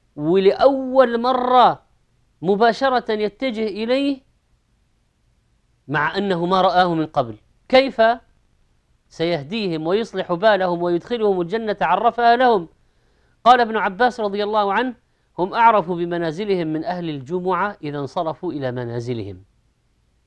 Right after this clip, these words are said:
وجاء في الحديث الصحيح:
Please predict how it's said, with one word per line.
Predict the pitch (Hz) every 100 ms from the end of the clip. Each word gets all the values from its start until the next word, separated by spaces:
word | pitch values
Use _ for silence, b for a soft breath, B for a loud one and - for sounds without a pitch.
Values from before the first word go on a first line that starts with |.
| _ _ _ _ _ _ _ _ _ _ _ _ _ _ _ _ _ _ _ _ _
وجاء | 120 123 190 185
في | 156
الحديث | - 165 165
الصحيح: | 143 - 165 208 202 -